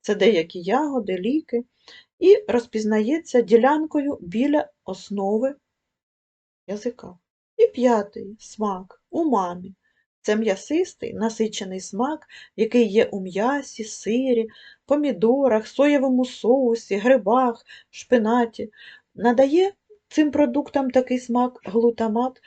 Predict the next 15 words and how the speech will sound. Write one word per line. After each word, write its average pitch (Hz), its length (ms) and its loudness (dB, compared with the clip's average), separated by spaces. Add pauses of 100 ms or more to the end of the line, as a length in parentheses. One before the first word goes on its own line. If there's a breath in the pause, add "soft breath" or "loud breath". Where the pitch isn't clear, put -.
(240 soft breath)
натрію. 185 640 -4 (540)
І 220 220 -4
знаходиться 214 960 -2
ця 208 200 -6
зона, 302 480 -6 (140)
подивіться, 233 640 -4 (280)
на 196 60 -12
всій 277 180 -6
поверхні 202 480 -6
язика. 190 480 -12 (400)
Але 453 280 8
ще 311 420 0
є 285 240 0
інші 208 580 -4
присмаки, 180 920 -10